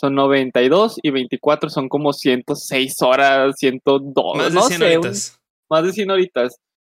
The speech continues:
Speaker 1: Y ahorita con el Marvel Avengers, pues, trabajo desde casa
Speaker 2: Ajá.
Speaker 1: y estoy jugando. Entonces, sí llevo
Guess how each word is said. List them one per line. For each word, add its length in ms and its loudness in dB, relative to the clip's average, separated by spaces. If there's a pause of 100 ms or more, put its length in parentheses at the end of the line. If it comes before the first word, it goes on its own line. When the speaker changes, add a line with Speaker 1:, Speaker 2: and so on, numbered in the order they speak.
(120)
Speaker 1:
Y 60 0
ahorita 320 -2
con 220 -4
el 240 -4
Marvel 280 -2
Avengers, 460 -2
pues, 300 -16
trabajo 640 -2 (280)
desde 320 -10
casa 360 0
Speaker 2:
Ajá. 80 -6
Speaker 1:
y 0 -
estoy 320 -10
jugando. 560 -4
Entonces, 720 -8 (560)
sí 180 -8
llevo 300 -4